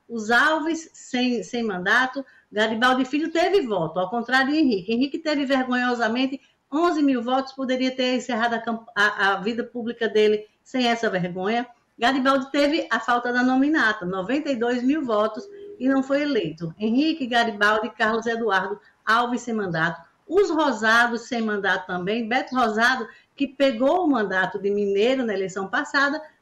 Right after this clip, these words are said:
um dia da caça, outro é do caçador. Agora o eleito é Mineiro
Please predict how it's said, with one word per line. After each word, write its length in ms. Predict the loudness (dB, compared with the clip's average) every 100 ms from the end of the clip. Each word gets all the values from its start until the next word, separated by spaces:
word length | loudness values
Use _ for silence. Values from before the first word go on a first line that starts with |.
| -2
um 140 | 0
dia 160 | 2 2
da 160 | 0 2
caça, 520 | 4 4 4 -2 -4
outro 220 | -4 -2 -2
é 20 |
do 140 | 0
caçador. 580 | 0 0 0 0 2 2
Agora 440 | 0 2 2 2 -4 -12 -6
o 120 | 0
eleito 400 | 2 2 0 0
é 40 |
Mineiro 580 | 2 4 4 4 2